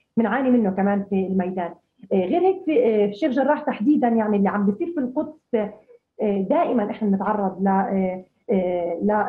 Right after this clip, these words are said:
لقمع من المحتل، دائما بنتعرض لاعتداءات، دائما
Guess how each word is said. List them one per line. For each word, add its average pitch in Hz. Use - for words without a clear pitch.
لقمع 277
من 214
المحتل، 180
دائما 277
بنتعرض 226
لاعتداءات، 208
دائما 254